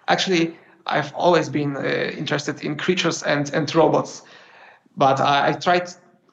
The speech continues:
everything to be one hundred percent sure that I want to be, stay with, uh, creatures and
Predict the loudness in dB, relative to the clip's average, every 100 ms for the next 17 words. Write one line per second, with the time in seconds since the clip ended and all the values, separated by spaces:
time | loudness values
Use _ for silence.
0 | -4 -2 2 0 0 -6 -8 -14 -18 -12
1 | -8 -4 0 0 -2 -6 -20 _ _ _
2 | _ 0 2 2 0 0 2 0 0 -2
3 | 0 2 2 0 -2 -2 2 4 2 2
4 | -2 -4 -6 2 4 4 0 -2 -4 -2
5 | 0 -2 0 0 2 0 0